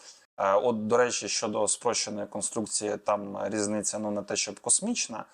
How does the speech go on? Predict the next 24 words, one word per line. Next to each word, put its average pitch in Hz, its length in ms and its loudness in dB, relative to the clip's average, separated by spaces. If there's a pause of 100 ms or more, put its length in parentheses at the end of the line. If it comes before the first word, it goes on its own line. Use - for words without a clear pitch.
(380)
а 123 140 6
от 113 180 2
у 113 60 -4
порівнянні 110 560 0
з 98 320 2
повноцінною 107 640 0
багатоважільною 160 760 0
конструкцією, 120 600 -4
звичайно, 117 580 0
різниця 104 500 -2
дуже 101 400 -4
суттєва. - 640 -2 (640)
Проте 147 400 4
майте 113 360 -2
на 101 100 -6
увазі, 143 340 2
що - 220 -4
вона 117 240 0
значно 110 640 0
дешевша 117 640 0 (300)
за 104 440 4 (140)
вищевказану 117 760 0
багатоважільну 101 800 -2
конструкцію. - 760 -4